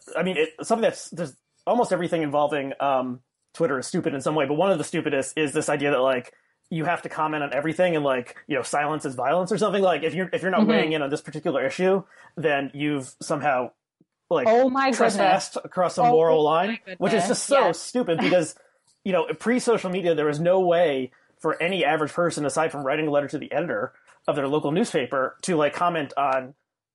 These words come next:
Speaker 1: a national issue in a way that was, like, beyond their immediate so-, social circle. So this, this is all new.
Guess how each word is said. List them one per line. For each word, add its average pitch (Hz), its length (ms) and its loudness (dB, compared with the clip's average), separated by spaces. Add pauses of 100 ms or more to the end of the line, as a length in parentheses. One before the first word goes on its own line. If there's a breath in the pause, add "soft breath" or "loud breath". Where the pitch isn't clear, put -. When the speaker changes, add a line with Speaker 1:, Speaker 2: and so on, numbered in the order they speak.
(320)
Speaker 1:
a 151 60 0
national 160 340 0
issue 156 200 0
in 147 60 -2
a 147 40 0
way 139 180 2
that 135 120 0
was, 127 160 0
like, 143 140 -2
beyond 139 280 0
their 131 100 0
immediate 127 280 -4
so-, 143 320 -4
social 233 300 0
circle. 135 280 -6
So 196 180 0
this, 214 160 -2
this 220 140 2
is 196 80 0
all 170 180 4
new. 147 380 0